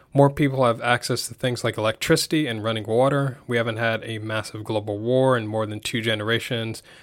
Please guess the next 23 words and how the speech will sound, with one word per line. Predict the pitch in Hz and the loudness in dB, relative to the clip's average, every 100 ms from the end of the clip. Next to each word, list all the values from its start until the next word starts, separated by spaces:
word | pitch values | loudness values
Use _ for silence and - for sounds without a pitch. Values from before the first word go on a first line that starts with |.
| - | -4
And | 127 | -2
extreme | 123 - 202 | -2 0 0
poverty, | 165 143 135 120 | 4 4 4 2
like | 107 104 113 | -2 -4 -4
I | |
just | 107 113 | -4 -4
talked | - 151 - | 0 0 0
about, | 117 110 - - | 0 0 -2 -2
may | 131 151 170 | 0 2 0
be | 147 156 | 2 0
on | 131 147 | 2 0
its | 147 135 | -2 -2
way | 127 139 | 0 2
out | 143 123 | 0 -2
completely | 135 - 170 139 117 | -6 -2 0 0 -2
in | 110 | -2
the | 113 | -4
next | 120 - | -4 -6
fifty | - 139 139 123 | -2 0 0 -4
to | 117 | -4
hundred | 123 123 110 120 | -4 -4 -4 -4
years. | 117 101 | -4 -6
So, | - | -10